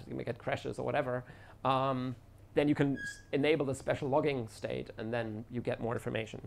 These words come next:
And, and then these things may be like, "Oh, you have this, yes, your machine is crashing, but on the other hand,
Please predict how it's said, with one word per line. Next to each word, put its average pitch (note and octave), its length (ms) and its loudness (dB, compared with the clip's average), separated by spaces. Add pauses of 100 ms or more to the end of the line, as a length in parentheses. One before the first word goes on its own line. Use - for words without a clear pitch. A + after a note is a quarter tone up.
(140)
And, G2 140 -6 (240)
and C3 140 6
then C#3+ 100 10
these E3 180 10
things C#3 240 6
may C#3+ 160 4
be C#3 120 0
like, B2+ 200 4
"Oh, E3 220 12
you C3+ 160 2
have C#3 160 4
this, C3+ 200 0 (260)
yes, E3 260 8
your D3 80 6
machine E3+ 260 6
is C3 100 4
crashing, E3 580 8 (160)
but D3+ 100 8
on D3 100 8
the D3 80 12
other G3 160 12
hand, D3 380 8